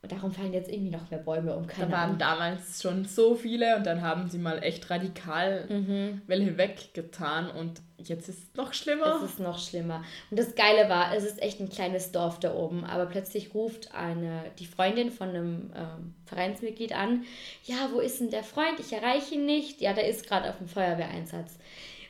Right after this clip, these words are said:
Speaker 1: Bei der Schwiegermama oben raucht's, die ganze Wohnung ist
Speaker 2: Oh
Speaker 1: voller
Speaker 2: nein.
Speaker 1: Rauch. Scheiße, die wohnen gemeinsam noch in einem Haus, also die, ähm, Jüngeren, also unser Kollege wohnt unten und die, seine Eltern wohnen oben.
Speaker 2: Mhm.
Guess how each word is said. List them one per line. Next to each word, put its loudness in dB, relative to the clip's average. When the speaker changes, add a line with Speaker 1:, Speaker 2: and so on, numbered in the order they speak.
Speaker 1:
Bei 10
der 8
Schwiegermama 6
oben 6
raucht's, 10
die 2
ganze 6
Wohnung 12
ist 8
Speaker 2:
Oh 10
Speaker 1:
voller 10
Speaker 2:
nein. 8
Speaker 1:
Rauch. 10
Scheiße, 2
die -4
wohnen 0
gemeinsam 0
noch -2
in -4
einem -6
Haus, 4
also -4
die, -2
ähm, -4
Jüngeren, 6
also -4
unser -4
Kollege 0
wohnt -4
unten 2
und -4
die, -6
seine -2
Eltern 2
wohnen -4
oben. 2
Speaker 2:
Mhm. 2